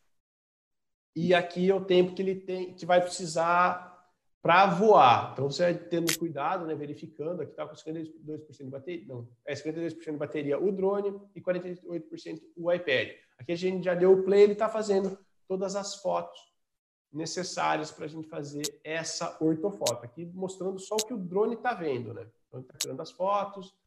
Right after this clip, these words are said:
conforme a sobreposição que a gente falou. E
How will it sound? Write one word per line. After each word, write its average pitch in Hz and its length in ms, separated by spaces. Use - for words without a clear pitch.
conforme 156 320
a 151 40
sobreposição 143 720
que 135 40
a 127 40
gente 131 240
falou. 175 600
E 151 520